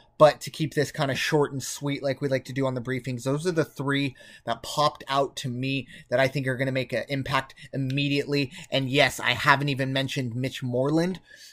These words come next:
Um, I would have mentioned Mitch Moreland or gone a little deeper into Mitch Moreland. However, um, I, I think Austin Nola is a little more important now because he steps into such a pivotal role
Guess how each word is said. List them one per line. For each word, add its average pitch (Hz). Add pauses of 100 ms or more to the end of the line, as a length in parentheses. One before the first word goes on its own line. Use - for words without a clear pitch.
(160)
Um, 123
I 139
would 170
have 180
mentioned 185
Mitch 175
Moreland 175
or 151
gone 160
a 156
little 156
deeper 156
into 151
Mitch 151
Moreland. 147
However, 139 (600)
um, 127 (120)
I, 139
I 147
think 160
Austin 160
Nola 147
is 139
a 151
little 139
more 143
important 139
now 139
because 123 (260)
he 165
steps -
into 139
such -
a 160
pivotal 131
role 127